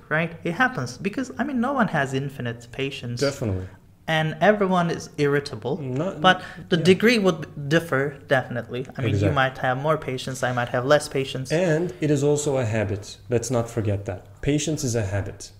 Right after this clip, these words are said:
Speaker 1: Sure.
Speaker 2: It's something that you can cultivate. So, it, you know, you can't take responsibility out of the equation, but at the same time, you're right, I think a lot, there are times when we, we basically our patience dips, you know?
Speaker 1: Yeah.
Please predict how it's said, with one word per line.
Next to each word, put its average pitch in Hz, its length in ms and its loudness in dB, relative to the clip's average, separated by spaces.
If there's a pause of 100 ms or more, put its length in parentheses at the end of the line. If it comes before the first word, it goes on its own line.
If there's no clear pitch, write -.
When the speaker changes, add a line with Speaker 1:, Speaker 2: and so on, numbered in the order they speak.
(120)
Speaker 1:
Sure. 123 360 0
Speaker 2:
It's 131 160 2
something 143 400 -2
that 123 140 2
you 117 160 0
can 113 200 -4
cultivate. 107 600 -2
So, 123 380 2 (360)
it, 139 160 2
you 139 140 -2
know, 139 80 0
you 131 180 4
can't 147 380 -2
take 123 260 0
responsibility 117 800 0
out 113 160 -2
of 104 120 -2
the 107 80 2
equation, 113 580 0 (100)
but 135 140 0
at 135 100 0
the - 60 -4
same 143 280 0
time, 151 380 -4 (320)
you're 123 180 2
right, 127 320 2 (260)
I 120 100 -2
think 120 360 -6
a 131 60 -2
lot, 120 300 -2 (320)
there 165 160 0
are 160 80 2
times 110 560 -4
when 110 200 -2
we, 107 280 -4 (140)
we 127 180 0
basically 127 560 -4
our 110 80 0
patience 104 400 -6
dips, - 540 -6 (180)
you 104 80 -8
know? 95 120 -8
Speaker 1:
Yeah. 127 360 0